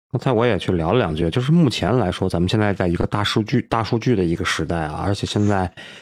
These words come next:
呃，各大提供数据的平台都有这种相关的A P P服务，比如我刚才举的那个什么企查查呀、爱企查呀，这些都可以查，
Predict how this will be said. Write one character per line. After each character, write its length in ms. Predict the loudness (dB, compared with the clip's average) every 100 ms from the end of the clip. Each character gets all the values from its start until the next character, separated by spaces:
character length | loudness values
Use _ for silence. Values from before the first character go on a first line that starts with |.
| _ -2
呃， 260 | 0 0
各 200 | 0 0
大 400 | 0 0 0 -2
提 160 | -2 0
供 160 | 0 2
数 140 | 0
据 100 | 0
的 80 | 0
平 220 | 0 0
台 160 | 0 0
都 180 | 0
有 100 | 0
这 140 | 0 0
种 120 | 0
相 240 | 0 0 0
关 100 | 0
的 100 | 0
A 80 |
P 140 | -2 -4
P 100 | -6
服 240 | -4 -2
务， 200 | 0 -2
比 100 | -2
如 120 | -2
我 60 | -2
刚 160 | -2 -2
才 120 | -2
举 180 | -4 -4
的 100 | -2
那 120 | -2
个 60 | -2
什 80 |
么 120 | -4 -4 _ _ -10
企 140 | -6
查 160 | -4 -4
查 240 | -4 -4
呀、 100 | -4
爱 180 | -2 -4
企 160 | -4 -8
查 240 | -6 -6
呀， 80 | -4
这 120 | -4
些 300 | -2 -2 -2 -6 _ _ _ -2
都 160 | 0
可 180 | 0 0
以 140 | 0 -2
查， 420 | -4 -4 -4